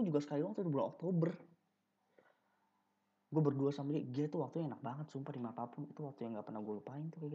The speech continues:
gitu. Ya, gua sih kasih dia yang terbaik ya. Kayaknya apa, kayak mungkin ya ikut-ikut seminar. Ya dapat pelajaran-pelajaran bagus. Cuman gua nggak tahu, itu tuh gua kasih yang terbaik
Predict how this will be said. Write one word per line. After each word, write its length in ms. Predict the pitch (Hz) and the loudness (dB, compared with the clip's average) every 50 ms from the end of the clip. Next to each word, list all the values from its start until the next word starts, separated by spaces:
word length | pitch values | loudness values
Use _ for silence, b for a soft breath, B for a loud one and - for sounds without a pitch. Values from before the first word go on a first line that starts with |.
| 151 | -6
gitu. 60 | 151 - - _ _ _ _ _ _ _ _ _ _ _ _ b b b b b b b b b | -8 -10 -20 _ _ _ _ _ _ _ _ _ _ _ _ b b b b b b b b b
Ya, 540 | - 135 135 131 127 131 131 131 131 135 131 - - - _ _ _ _ _ _ _ _ - _ | -2 0 2 2 4 4 4 4 4 2 0 -2 -6 -18 _ _ _ _ _ _ _ _ -16 _
gua 180 | - 131 143 165 | -2 0 0 2
sih 140 | 202 196 | 2 2
kasih 160 | - 156 139 131 | 0 2 2 4
dia 140 | 120 123 120 | 4 6 4
yang 80 | 120 110 | 4 2
terbaik 320 | 113 113 117 135 156 151 - | 2 2 4 2 2 2 0
ya. 100 | 117 113 120 - - - _ _ _ _ _ _ _ _ _ _ _ _ _ _ _ - | -4 -4 -4 -8 -16 -20 _ _ _ _ _ _ _ _ _ _ _ _ _ _ _ -4
Kayaknya 720 | - 117 113 110 107 107 110 110 110 110 107 110 - - | 0 2 2 4 4 4 4 4 2 2 -2 -4 -4 -4
apa, 320 | 113 - 135 139 139 - - - | -4 -4 -6 -10 -10 -10 -6 -2
kayak 480 | 113 110 110 107 107 104 104 104 101 101 | 0 2 2 2 2 2 2 2 0 -2
mungkin 560 | 104 104 104 101 - - 107 104 104 104 101 120 120 - _ _ _ _ _ _ _ _ _ _ _ _ _ _ _ _ _ _ _ _ - | -4 -6 -8 -8 -8 -8 -8 -6 -6 -8 -10 -14 -18 -20 _ _ _ _ _ _ _ _ _ _ _ _ _ _ _ _ _ _ _ _ -10
ya 140 | 113 110 107 | -8 -6 -4
ikut-ikut 320 | 101 113 104 104 - 104 | -4 -4 -4 -4 -4 -6
seminar. 540 | - 117 110 110 117 143 165 165 143 135 143 151 151 143 - _ _ _ _ _ _ _ _ - _ _ _ _ _ _ _ _ _ _ _ _ _ _ _ _ _ _ _ _ - | -6 -4 -4 -4 -2 -2 -2 -2 -4 -4 -6 -8 -10 -12 -16 _ _ _ _ _ _ _ _ -20 _ _ _ _ _ _ _ _ _ _ _ _ _ _ _ _ _ _ _ _ -16
Ya 80 | - 104 | -14 -10
dapat 240 | 101 104 - - - | -10 -10 -10 -8 -8
pelajaran-pelajaran 560 | 113 104 98 104 101 95 101 98 101 101 101 | -8 -6 -6 -6 -6 -6 -6 -6 -6 -6 -4
bagus. 400 | 104 107 123 127 127 123 123 123 - | -4 -4 -4 -4 -4 -6 -8 -10 -12
Cuman 240 | - - 113 123 135 | -12 -10 -8 -6 -6
gua 160 | 135 139 120 | -6 -6 -6
nggak 80 | 110 117 | -6 -8
tahu, 100 | 127 135 135 | -8 -10 -8
itu 100 | 131 - 143 | -6 -6 -4
tuh 80 | 143 156 | -4 -4
gua 160 | 143 135 127 | -4 -4 -4
kasih 160 | 120 120 113 | -4 -6 -8
yang 80 | 107 107 107 | -8 -8 -6
terbaik 200 | 107 104 120 120 | -6 -6 -6 -8